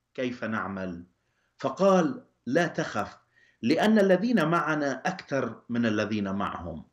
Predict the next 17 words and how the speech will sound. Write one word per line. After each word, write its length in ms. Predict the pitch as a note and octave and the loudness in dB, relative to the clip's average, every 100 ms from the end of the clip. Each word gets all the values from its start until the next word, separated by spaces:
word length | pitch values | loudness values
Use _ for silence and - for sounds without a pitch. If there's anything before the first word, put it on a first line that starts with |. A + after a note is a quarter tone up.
| _ _ - - - | _ _ -20 -6 2
وصلى 480 | F3 F3+ C4 F3 | 4 4 4 4
إليشع 540 | A2 A#2 C3+ - B2 G2 | 2 0 0 0 -2 0
وقال: 600 | G#2 G#2 D#3 E3 C#3 - - - | -2 -2 0 0 0 -4 -10 -4
"يا 160 | B2+ | 0
رب، 400 | D3+ G3+ - - _ _ _ _ _ F#3 | 4 2 2 -8 _ _ _ _ _ -10
افتح 400 | C#3+ - A#2 G#2 | -8 -6 -6 -2
عينيه 640 | A2 A#2 B2 B2 G2+ G#2 | -2 -2 -2 -4 -6 -12
فيبصر." 640 | - G2 C3 C3+ - F2+ - - _ _ _ _ _ _ | -10 -2 -2 -2 -6 -6 -6 -16 _ _ _ _ _ _
ففتح 640 | - D#3+ B3 C4 F#3+ - C#3 | 0 2 4 4 2 -2 -2
الرب 420 | G#2 D3 A#2+ A#2 | -2 -2 -2 -2
عيني 560 | A2 G#2 A2 D3+ D3+ | -2 -2 -2 -2 0
الغلام 580 | A2+ G2+ G#2+ C3+ D#3+ D3+ | -2 -4 -4 0 0 -2
فأبصر، 600 | - G#2 D3 - G#2 F2+ - _ _ _ _ _ _ _ _ _ _ - - _ | -4 -2 -2 -2 -2 -2 -6 _ _ _ _ _ _ _ _ _ _ -20 -20 _
وإذا 540 | A#2 D#3 - A#3 G3 | 4 4 4 2 4
الجبل 600 | D#3 A2 B2+ E3+ E3+ C#3+ B2 | 2 2 0 2 2 0 -2
مملوء 840 | B2 B2 C3 F3+ D#3 - G#2+ A2 | -4 -4 -2 0 0 -2 -4 -4
خيلاً 840 | - F3+ G3+ G3 F#3 F#3 F3+ E3+ | -2 2 2 4 4 4 2 -2